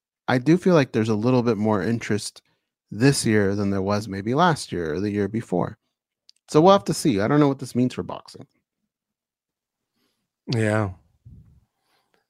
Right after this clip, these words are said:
Speaker 2: Um, he was asked about Zuffa boxing, and first he's been all about it.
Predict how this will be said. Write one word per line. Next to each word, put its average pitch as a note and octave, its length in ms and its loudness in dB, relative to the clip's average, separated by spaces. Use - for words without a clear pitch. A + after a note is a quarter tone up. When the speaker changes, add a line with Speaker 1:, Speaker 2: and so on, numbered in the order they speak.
Speaker 2:
Um, A#2+ 640 0
he C3 160 0
was C#3 200 4
asked C3+ 320 2
about G#2+ 480 0
Zuffa G#2 440 -4
boxing, A2+ 580 -4
and F#2 260 -6
first C3 300 4
he's A#2+ 140 -2
been B2 140 4
all A#2 160 4
about G#2 340 2
it. G#2 180 -4